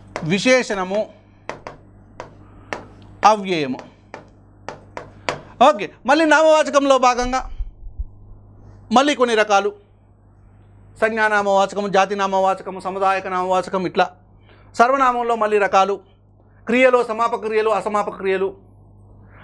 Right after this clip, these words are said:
అసమాపక క్రియల్లో క్వార్థకము, శత్రర్థకము, ఛేదర్థకము, అప్యర్థకము, ఉమ్, అనంతర్యర్థకము, ఇట్లా మనము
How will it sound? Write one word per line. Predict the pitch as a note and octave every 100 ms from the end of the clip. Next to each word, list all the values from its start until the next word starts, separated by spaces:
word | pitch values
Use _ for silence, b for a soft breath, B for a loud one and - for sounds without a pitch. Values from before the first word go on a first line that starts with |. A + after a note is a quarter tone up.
| -
అసమాపక | G#3+ C4+ B3+ G#3+
క్రియల్లో | A3+ A3 A3
క్వార్థకము, | G#3+ G#3 G3+ G#3 G#3 G#3
శత్రర్థకము, | G3 F#3+ G#3+ G3 G3 G3
ఛేదర్థకము, | F#3+ F#3+ F#3+ F#3 F#3 F#3 F#3 - _ _ _ b b -
అప్యర్థకము, | F#3+ - A3 F#3+ F#3+ F#3 F#3 - _ _ _ _ - - -
ఉమ్, | A#3 A#3 -
అనంతర్యర్థకము, | G3+ A3 G#3+ G3 F#3 F3+ F3+ F3 F3+ - - - _ - - - b b b b b
ఇట్లా | A#3 C#4 C#4+
మనము | C4+ B3 G#3